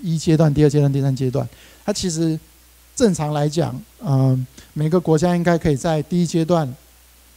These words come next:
做得不好的地方，在二阶进行修整。那我们可以看到南韩这边比较特别，就是它其实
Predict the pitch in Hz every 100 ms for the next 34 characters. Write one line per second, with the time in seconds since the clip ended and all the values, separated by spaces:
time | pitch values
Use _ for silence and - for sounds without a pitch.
0 | _ _ _ _ _ _ - 202 151 175
1 | 151 127 160 147 143 160 170 151 151 143
2 | 165 143 131 127 147 135 131 - _ _
3 | _ 208 175 156 180 202 185 170 147 151
4 | 139 135 - 156 160 139 151 - 151 196
5 | 165 139 139 143 156 123 - _ _ _
6 | _ _ _ _ - 175 175 139 139